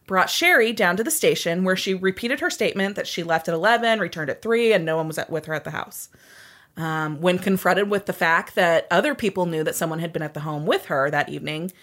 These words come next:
she eventually admitted that Joseph Hernandez and Archie A J Owens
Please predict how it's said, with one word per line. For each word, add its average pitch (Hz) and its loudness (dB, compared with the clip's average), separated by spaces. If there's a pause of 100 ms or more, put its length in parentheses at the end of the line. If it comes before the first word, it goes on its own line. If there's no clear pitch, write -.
(280)
she - 0
eventually 294 4
admitted 180 4
that 170 2
Joseph 160 -2
Hernandez 160 0 (420)
and 180 2
Archie 170 0
A 151 0
J 185 4
Owens 240 0